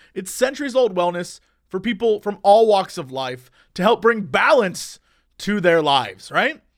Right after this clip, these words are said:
And TheraOne is made for all of us. It's made for everybody, for ailments, recovery, and health.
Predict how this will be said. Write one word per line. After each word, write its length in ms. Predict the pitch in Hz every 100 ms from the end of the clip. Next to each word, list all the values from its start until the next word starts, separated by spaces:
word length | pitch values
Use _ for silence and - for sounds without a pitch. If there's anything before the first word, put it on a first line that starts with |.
| _ _ -
And 160 | 240
TheraOne 680 | 214 311 285 269 339 269 302
is 240 | 233 233
made 220 | 233 277
for 140 | 226 247
all 160 | 214
of 80 | 202
us. 200 | 185 190
It's 120 | 165
made 200 | 185 196
for 140 | 185 202
everybody, 720 | 190 202 196 151 143 143 135 - _
for 180 | 185 175
ailments, 520 | 196 190 185 180 - _ -
recovery, 680 | 156 - 180 143 147 139 123 _ _ -
and 200 | 139 135
health. 580 | 120 151 - _ _